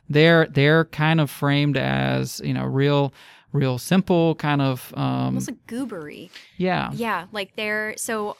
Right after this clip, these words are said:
Speaker 2: I was gonna say, too, Kiefer has actually published a novel, so he's a published author.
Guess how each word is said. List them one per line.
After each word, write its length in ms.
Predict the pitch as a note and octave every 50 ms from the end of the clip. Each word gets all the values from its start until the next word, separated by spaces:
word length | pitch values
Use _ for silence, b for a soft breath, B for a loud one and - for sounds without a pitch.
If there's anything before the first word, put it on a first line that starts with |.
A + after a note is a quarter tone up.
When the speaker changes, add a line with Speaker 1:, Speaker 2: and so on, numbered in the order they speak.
| b b b b
Speaker 2:
I 40 | A#3+
was 60 | B3+
gonna 120 | B3+ C#4 C4
say, 240 | - C#4 C4 A#3+
too, 360 | - - - D4 D4 C4 A#3 - _
Kiefer 380 | - - B3+ C4 - - B3 G#3+
has 380 | G#3+ - - A3+ A#3 B3 A#3 -
actually 280 | F#3+ G#3 G#3+ - G#3 G3
published 440 | - - - F#3+ F#3+ G#3+ G#3+ - A#3+
a 40 |
novel, 440 | A#3+ G#3+ E3+ D3 C#3+ D#3+ E3 E3+ G3+ b b b b b
so 80 | A3
he's 180 | F#3+ G#3+ G#3+ G3+
a 60 | F#3+
published 480 | - - - - A3 G3+ G#3+ G3+ - - -
author. 440 | - E3 E3 - - D#3 D#3+ F3+